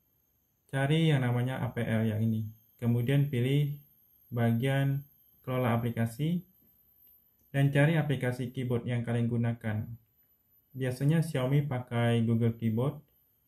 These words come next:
Yang ini pilih bagian penyimpanan, pilih bagian hapus data di bawah. Nah, ini hapus semua data. Pilih oke. Menghapus semua data ini cuman mereset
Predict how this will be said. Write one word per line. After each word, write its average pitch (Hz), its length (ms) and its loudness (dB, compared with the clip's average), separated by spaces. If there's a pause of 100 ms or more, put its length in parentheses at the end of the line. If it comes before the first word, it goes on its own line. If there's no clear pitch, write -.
(300)
Yang 120 240 -2
ini 139 160 2
pilih 139 320 0
bagian 117 400 2
penyimpanan, 120 800 0 (240)
pilih 151 400 0 (160)
bagian 123 320 -2
hapus 117 320 -2
data 117 240 -2
di 117 80 2
bawah. 110 320 2 (160)
Nah, 113 80 -2
ini 113 160 0
hapus 117 400 -2
semua 120 160 0
data. 113 480 -2 (1400)
Pilih 120 240 -2
oke. 113 640 -6
Menghapus 131 400 0
semua 139 160 2
data 117 320 0
ini 123 400 2 (560)
cuman 151 240 2
mereset 143 560 2